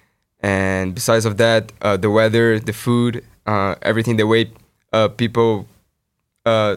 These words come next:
sometimes treat each other, um, everything is different. Uh, I, I'm used to say that Americans are more, uh, like, colder, like, they don't hug much, they're not, like,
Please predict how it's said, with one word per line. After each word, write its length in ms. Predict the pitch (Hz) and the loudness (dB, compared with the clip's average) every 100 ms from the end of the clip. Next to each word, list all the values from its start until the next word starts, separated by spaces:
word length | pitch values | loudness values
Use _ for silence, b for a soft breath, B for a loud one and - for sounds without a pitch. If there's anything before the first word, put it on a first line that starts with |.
| - | -6
sometimes 460 | - 120 110 113 110 | -12 -8 -2 -2 -2
treat 260 | - 131 127 | 0 0 0
each 160 | - | 0
other, 320 | 123 123 120 b b b b _ _ | 0 2 -2 b b b b _ _
um, 580 | 107 98 95 92 95 139 | -4 -2 -2 -6 -10 -4
everything 280 | - 160 139 | -2 0 0
is 80 | 117 | 0
different. 520 | 113 - 98 110 139 | -2 -2 -4 -6 -8
Uh, 460 | 110 104 92 - 82 - - | -4 -4 -2 -2 -4 -6 -4
I, 220 | 95 117 | 0 2
I'm 100 | 143 | 2
used 140 | 139 | 0
to 80 | 127 | -2
say 160 | 117 117 | -2 0
that 280 | 117 107 107 B B B - | 0 0 -4 B B B -6
Americans 380 | 117 113 117 120 | 0 2 2 2
are 120 | 117 | 2
more, 400 | 113 117 113 104 - | 2 4 2 2 0
uh, 240 | 101 95 - _ _ _ - | -2 -2 -8 _ _ _ -8
like, 160 | 107 | -8
colder, 560 | - 123 131 135 135 139 | -4 -2 0 2 0 -2
like, 260 | 110 104 98 | -2 -2 0
they 100 | 113 | 0
don't 160 | 117 | 2
hug 220 | 123 120 117 | 2 0 0
much, 440 | 123 123 117 - b b b _ - | 2 2 0 -4 b b b _ -2
they're 120 | 110 | 0
not, 120 | 113 | 2
like, 360 | 110 104 104 | 2 0 -4